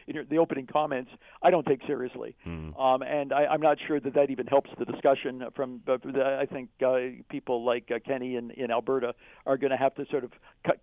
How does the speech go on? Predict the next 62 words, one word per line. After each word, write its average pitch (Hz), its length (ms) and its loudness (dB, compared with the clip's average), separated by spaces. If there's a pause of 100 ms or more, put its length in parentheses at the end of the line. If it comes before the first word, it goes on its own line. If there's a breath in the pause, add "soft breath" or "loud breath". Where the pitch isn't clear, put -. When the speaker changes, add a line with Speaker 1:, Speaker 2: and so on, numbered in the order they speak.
Speaker 1:
cut, 170 160 0 (160)
cut 143 140 0
back 131 220 4
a 139 60 -4
little 139 220 0
bit 123 140 -2
as 120 100 -6
well. 143 300 4 (360 loud breath)
I 156 60 2
do 185 240 -2
think 156 200 2
there's 147 220 -2
gonna 143 160 -2
have 135 160 0
to - 40 -14
be 123 140 -8
some 135 120 0
accommodation 120 560 0
of 120 60 -12
the 127 200 -6 (200 soft breath)
Alberta 139 560 4
oil 151 260 6
industry 165 300 -4
because, 165 300 -2
in 156 100 -8
fact, 147 220 0
it's 143 120 -16
important 143 360 -6
for 127 80 -12
Canada. 110 460 -8 (360 soft breath)
A, - 160 -4
a 147 60 6
lot 147 240 6
of 139 80 0
our 131 180 0
international 135 560 -6
trade 120 260 -8
has 117 120 -14
been 117 180 -10
based 139 260 2
on 139 140 0
that, 127 220 -2 (460 soft breath)
uh, 123 180 4
and 131 260 -2
that 131 160 0
in, 135 160 -6
indeed 131 420 -4
there 127 220 0
has 135 160 2
to 139 80 -8
be 127 100 -2
an 123 60 0
awareness 123 420 0 (140)
of. 127 200 -4
But - 140 2
the 151 60 0
fact 165 300 4
that 139 100 0
Alberta 135 400 2
is 123 280 -4
a, 123 220 -2
um, 120 140 -2